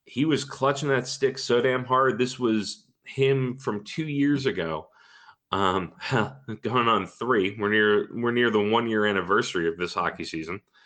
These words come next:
Um, <laughs> but from, uh, from season, you know, last season, I guess,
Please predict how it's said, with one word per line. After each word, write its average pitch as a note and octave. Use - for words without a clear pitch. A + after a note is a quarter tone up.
Um, G#2+
<laughs> -
but A#2
from, A#2
uh, G#2
from A2
season, D#3
you C3
know, A2+
last C3+
season, G2
I F2
guess, F2+